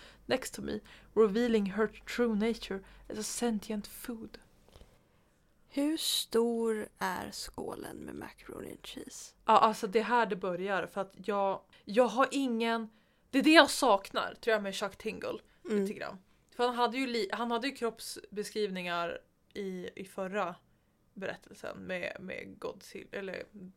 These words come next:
Speaker 1: ursäkta, Dongzilla.
Speaker 2: Ja, hur
Speaker 1: King Dong. Men jag saknar de här riktigt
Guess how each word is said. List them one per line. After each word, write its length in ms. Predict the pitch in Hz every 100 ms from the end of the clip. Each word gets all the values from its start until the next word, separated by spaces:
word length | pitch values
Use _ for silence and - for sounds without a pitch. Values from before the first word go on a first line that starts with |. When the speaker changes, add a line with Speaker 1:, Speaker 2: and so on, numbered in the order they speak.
| -
Speaker 1:
ursäkta, 440 | 202 - - - -
Dongzilla. 720 | 202 196 - 190 - - - -
Speaker 2:
Ja, 220 | 196 190
hur 260 | 208 202 185
Speaker 1:
King 300 | 208 208 190
Dong. 240 | 196 - - - - - _ _ _ -
Men 300 | 233 233 226
jag 160 | 240 240
saknar 520 | - 269 240 - 277
de 120 | 277
här 340 | 240 214 202
riktigt 600 | 208 208 - 190 190 -